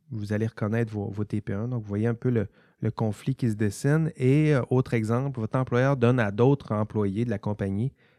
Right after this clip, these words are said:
des tâches qui seraient réservées, euh, aux professionnels, aux ingénieurs. Donc, il y a des tâches réservées. Vous êtes témoin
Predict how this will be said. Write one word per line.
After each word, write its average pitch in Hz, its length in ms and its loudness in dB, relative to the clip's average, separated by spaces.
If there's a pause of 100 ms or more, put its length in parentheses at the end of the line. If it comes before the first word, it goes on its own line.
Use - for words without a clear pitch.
(120)
des 117 180 4
tâches 123 500 2
qui - 240 -4
seraient 104 300 -4
réservées, 113 680 2 (580)
euh, 101 200 2
aux 107 120 4
professionnels, 113 840 2
aux 113 180 0
ingénieurs. 110 720 2
Donc, 101 240 -8
il 110 60 0
y - 20 2
a - 20 -4
des 107 140 0
tâches 117 300 0
réservées. 113 720 2
Vous 107 160 0
êtes - 200 -4
témoin 113 560 2